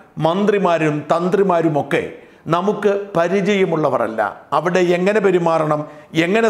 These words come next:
സംസാരിക്കണം, എങ്ങനെ വളരണം എന്നൊക്കെ ചില നിയമങ്ങളുണ്ട്. ഈ നിയമത്തിന് എതിരെ നിൽക്കുകയും അതിനെ ചോദ്യം ചെയ്യുകയും ചെയ്യുന്ന ചില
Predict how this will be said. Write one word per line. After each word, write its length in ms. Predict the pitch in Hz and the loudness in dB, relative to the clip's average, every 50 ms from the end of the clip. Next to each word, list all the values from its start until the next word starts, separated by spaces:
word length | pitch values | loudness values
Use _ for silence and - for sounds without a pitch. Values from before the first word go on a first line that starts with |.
| 165 170 | 0 -2
സംസാരിക്കണം, 580 | 175 151 - 170 160 160 151 - 156 147 143 143 143 - - - - - - 175 | -2 -2 0 0 0 0 -2 -2 -2 -2 -2 -4 -8 -14 -18 -20 -12 -4 -2 -2
എങ്ങനെ 240 | 190 208 226 220 214 202 180 | 0 0 0 0 2 2 2
വളരണം 460 | 175 175 175 170 170 170 170 165 165 185 - - 180 | 2 2 2 2 0 0 0 -2 -4 -6 -4 -2 -2
എന്നൊക്കെ 440 | 180 180 175 170 151 - - 175 160 147 - - - - - - _ - | 0 0 0 -2 -2 -2 -2 -2 -2 -2 -4 -8 -12 -18 -20 -20 _ -2
ചില 100 | 196 185 180 175 165 | 0 0 0 0 0
നിയമങ്ങളുണ്ട്. 540 | 165 165 165 165 151 143 135 131 135 143 160 170 196 240 | 0 0 0 0 0 0 0 0 0 0 0 2 2 0
ഈ 20 | 277 294 285 | 2 2 2
നിയമത്തിന് 680 | 226 208 233 247 254 247 247 247 247 226 214 208 208 214 202 - - - - - - _ _ - 160 180 202 | 2 2 2 2 0 -2 -2 -2 -2 0 2 2 0 0 -2 -6 -10 -20 -20 -20 -20 _ _ -2 0 2 2
എതിരെ 320 | 202 196 240 240 233 240 233 214 196 | 2 0 0 0 0 0 0 0 0
നിൽക്കുകയും 500 | 190 185 - - 202 180 190 190 185 175 175 | -2 -2 -4 -4 0 0 2 2 2 2 0
അതിനെ 180 | 175 196 202 190 196 202 | 0 0 0 0 0 0
ചോദ്യം 300 | 196 220 208 240 226 208 - | 0 0 0 0 -2 -2 -2
ചെയ്യുകയും 480 | 214 190 185 185 180 185 185 185 175 175 160 175 | 0 0 2 2 2 2 2 2 0 0 -2 0
ചെയ്യുന്ന 300 | 180 175 175 175 180 196 - - - - | 0 0 0 0 -2 -2 -4 -4 -4 -2
ചില 140 | 220 220 | 0 2